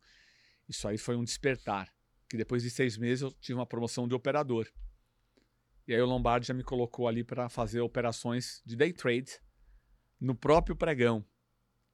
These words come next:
E aí, que mercado que eu fui primeiro? Eu amei mercado agrícola, que é um baita mercado, né? Eu tive a felicidade de operar dois mercados lá no pregão, era novo.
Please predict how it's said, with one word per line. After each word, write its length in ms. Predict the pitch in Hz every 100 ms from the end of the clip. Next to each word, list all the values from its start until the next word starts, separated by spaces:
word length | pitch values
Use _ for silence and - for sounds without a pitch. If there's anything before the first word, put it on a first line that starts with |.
| _ _ -
E 80 |
aí, 120 | 131 147
que 160 | -
mercado 480 | 226 202 - 156 139
que 100 | 139
eu 60 | 127
fui 160 | 127
primeiro? 460 | 120 117 110 104 123
Eu 60 |
amei 420 | 165 139 135 117 - _ _ -
mercado 420 | 120 - 139 143
agrícola, 600 | 135 117 123 120 90 80 _ _ _ _ _ _
que 100 | -
é 20 |
um 100 | 123
baita 300 | 120 135 135
mercado, 500 | 104 92 - 73 - - _ _ _ -
né? 260 | 107 104 92
Eu 120 | 107
tive 240 | - 120
a 20 |
felicidade 480 | 120 127 123 123 120
de 80 | 123
operar 240 | 123 120
dois 220 | 120 175 170
mercados 640 | 135 - 120 110 98 - _ _ -
lá 120 | 117
no 120 | 127 120
pregão, 480 | 110 107 123 110 -
era 240 | - 285 -
novo. 440 | - 131 147 104